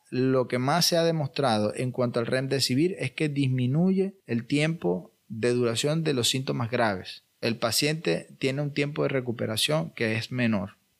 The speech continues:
pero no ha demostrado con, eh, fuerza que disminuya la mortalidad, que evite que las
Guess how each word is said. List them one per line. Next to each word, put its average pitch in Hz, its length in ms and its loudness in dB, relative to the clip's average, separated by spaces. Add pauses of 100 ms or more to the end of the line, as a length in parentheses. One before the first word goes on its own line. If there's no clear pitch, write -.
pero 175 300 2
no 147 280 2
ha 156 60 2
demostrado 147 680 0
con, 117 420 -2 (180)
eh, 107 240 0
fuerza 156 760 0 (440)
que 127 140 2
disminuya 123 840 2
la 117 140 2
mortalidad, 110 600 2
que 110 300 0
evite 170 360 0
que 135 140 -2
las 117 120 -4